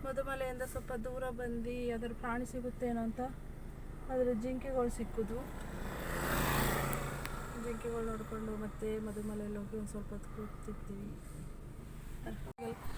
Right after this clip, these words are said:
ಫ್ರೆಂಡ್ಸ್, ಇಲ್ಲೂ ಕೂಡ ಜಿಂಕೆಗಳು ಸಿಕ್ಕಿದ್ವು.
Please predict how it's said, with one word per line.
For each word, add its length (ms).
ಫ್ರೆಂಡ್ಸ್, 380
ಇಲ್ಲೂ 220
ಕೂಡ 180
ಜಿಂಕೆಗಳು 520
ಸಿಕ್ಕಿದ್ವು. 720